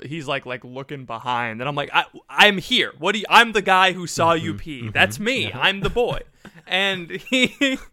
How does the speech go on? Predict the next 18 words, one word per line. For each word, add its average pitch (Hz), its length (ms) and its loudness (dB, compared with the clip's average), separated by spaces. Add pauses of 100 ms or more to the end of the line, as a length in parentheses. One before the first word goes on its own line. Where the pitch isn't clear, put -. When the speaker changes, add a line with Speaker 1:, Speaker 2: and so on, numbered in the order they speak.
(100)
Speaker 1:
<laughs> - 300 -20
they 220 140 4
just 226 220 -4
keep, 262 260 -4
I'm, 247 300 2
I 254 140 4
don't 302 100 -2
know 190 380 -2
if 185 160 0
he 175 180 -8
told 180 320 0
her, 294 320 2 (140)
if 208 160 4
she's, 214 320 -4
like, 196 260 -2
cool 180 380 -4
with 233 160 -4
that. 277 320 -4